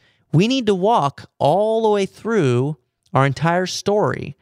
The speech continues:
until we get there. It's really difficult to remember the fifth item or the tenth item or the last item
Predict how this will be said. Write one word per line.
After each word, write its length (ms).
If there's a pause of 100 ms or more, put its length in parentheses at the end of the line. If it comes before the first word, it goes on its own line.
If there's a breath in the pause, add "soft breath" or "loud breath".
(300)
until 280
we 120
get 260
there. 260
It's 200
really 360
difficult 520
to 120
remember 360
the 120
fifth 360
item 360 (440 soft breath)
or 100
the 120
tenth 340
item 420 (300 soft breath)
or 100
the 120
last 440
item 460